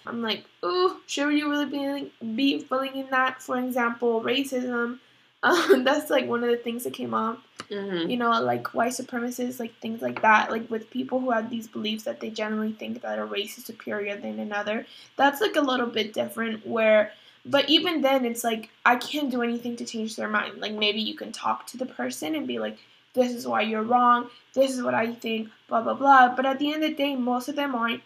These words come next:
Speaker 1: just gonna ignore you because they were, most of them were taught that at, like, a very young age.
Speaker 2: Okay.
Speaker 1: So
Speaker 2: Okay, sorry
Speaker 1: yeah.
Speaker 2: to cut you off. But when I read the question, I do not think of religion. 'Cause it says, like,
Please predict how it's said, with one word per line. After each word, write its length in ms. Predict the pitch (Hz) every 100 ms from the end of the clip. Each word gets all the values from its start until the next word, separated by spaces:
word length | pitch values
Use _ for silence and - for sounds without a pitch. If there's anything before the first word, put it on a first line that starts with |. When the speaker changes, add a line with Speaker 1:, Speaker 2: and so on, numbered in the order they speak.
| _ -
Speaker 1:
just 200 | 254 240
gonna 180 | 233
ignore 280 | 226 233 254
you 140 | 254 226
because 380 | 226 254 262 - _ _
they 120 | 269
were, 180 | 269 262 - _ _ _
most 280 | 254 330 403
of 40 |
them 120 | 392 311
were 80 |
taught 340 | 269 - 277 -
that 140 | 214
at, 60 | 208
like, 120 | 208
a 40 | 226
very 260 | - 113
young 180 | 196 214
age. 280 | - - - - - - -
Speaker 2:
Okay. 260 | 285 170 165
Speaker 1:
So 580 | 240 226 220 247 233 247 _ _
Speaker 2:
Okay, 220 | 180 143
sorry 180 | - 165
Speaker 1:
yeah. 40 | 165
Speaker 2:
to 40 |
cut 120 | 180
you 60 | 147
off. 160 | 147 156
But 120 | 185
when 140 | 208
I 100 | 185
read 140 | 214 277
the 60 |
question, 400 | 294 277 294 277 - - - - -
I 520 | 190 208 254 277 220 185 -
do 160 | 196
not 260 | 185 - -
think 220 | 156 156
of 160 | 151 143
religion. 360 | 139 107 -
'Cause 120 | - 214
it 100 | 240
says, 220 | 262 240
like, 240 | 220 185